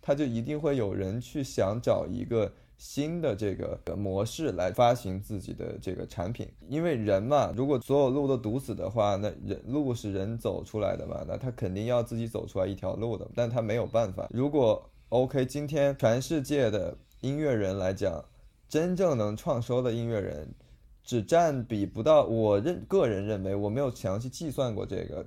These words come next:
就是能够有正比收益的人，我觉得就正收益的人只占百分之零点零一，可能还少。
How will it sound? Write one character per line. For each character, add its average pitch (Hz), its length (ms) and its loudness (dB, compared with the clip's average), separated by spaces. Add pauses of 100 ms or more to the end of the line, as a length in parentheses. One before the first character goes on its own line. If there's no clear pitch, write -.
就 143 200 2
是 120 80 2
能 107 280 -2
够 139 240 0
有 98 160 -2
正 151 360 -2
比 98 140 -4
收 107 260 -2
益 127 120 -2
的 - 120 -4
人， 55 260 -8 (440)
我 110 180 0
觉 107 240 2
得 123 140 4
就 123 140 0
正 135 260 0
收 120 220 0
益 127 100 -2
的 101 100 -2
人 90 140 -4
只 101 100 -4
占 127 220 2
百 90 180 0
分 101 160 -4
之 110 260 0
零 101 260 -4
点 107 240 0
零 95 200 -4
一， 113 140 -4
可 113 160 -6
能 107 100 -2
还 123 140 0
少。 - 340 -4